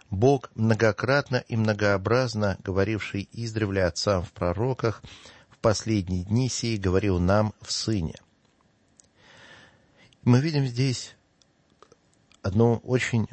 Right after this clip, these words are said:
фундаментальную, очень принципиальную вещь для библейского откровения, то, что библейское откровение, оно разворачивается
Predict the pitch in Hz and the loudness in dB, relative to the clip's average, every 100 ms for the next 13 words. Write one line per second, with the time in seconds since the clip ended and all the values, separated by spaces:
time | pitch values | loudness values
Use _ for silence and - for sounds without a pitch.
0 | - - 107 104 120 101 - 98 98 87 | -8 -2 0 2 2 2 0 -6 -6 -6
1 | - 101 90 87 85 78 76 - 78 82 | -4 -2 0 0 -2 -4 -8 -8 -4 -2
2 | 78 82 - _ _ _ - - 95 92 | -2 -6 -14 _ _ _ -16 -8 -4 0
3 | 92 82 - 87 - 110 131 156 151 139 | 0 -2 -4 -6 -4 -4 -2 -2 -2 -4
4 | - _ _ _ - 139 127 - 131 117 | -6 _ _ _ -2 -2 -2 0 -2 -2
5 | - _ - 98 95 92 - 95 - - | -10 _ -2 0 4 2 0 -4 -6 -2
6 | 117 156 110 98 123 90 82 82 95 - | 0 2 2 2 0 -2 -2 -2 -4 -4
7 | 92 90 - 90 85 | -2 0 -2 -2 -4